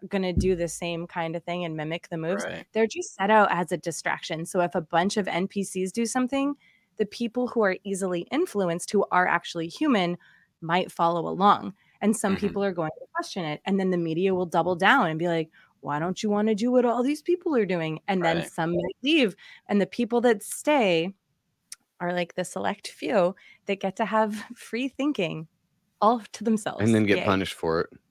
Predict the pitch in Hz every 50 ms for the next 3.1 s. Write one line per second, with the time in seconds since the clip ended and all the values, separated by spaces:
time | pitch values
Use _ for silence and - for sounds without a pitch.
0 | _ _ - 135 - - - 139 - - _ _ - 233 226 220 233 262 320 349
1 | 320 - 254 254 - - - - - - 95 - - - 233 - - 87 85 85
2 | 90 - _ _ _ _ _ _ _ _ _ _ - - _ _ _ - _ 226
3 | 247